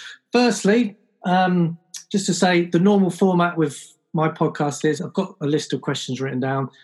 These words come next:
Some of them have come from myself and some of them are things that have been sent to me or I have been asked personally, um, and I've jotted down and will pass on to you, the expert.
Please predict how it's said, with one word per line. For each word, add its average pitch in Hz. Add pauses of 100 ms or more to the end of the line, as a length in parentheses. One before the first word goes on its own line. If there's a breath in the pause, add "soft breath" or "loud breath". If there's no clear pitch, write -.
(100)
Some 170
of 151
them 151
have 143 (220)
come 147
from 143
myself 139
and 139
some 143
of 139
them 135
are 127
things 131
that 156
have 120
been 123
sent 160
to -
me 135 (480 loud breath)
or 151
I 147
have 143
been 139
asked 131
personally, 127 (220)
um, 120
and 123
I've 123
jotted -
down 117
and 113 (640)
will 123
pass 131
on 127
to 131
you, 127
the 147
expert. -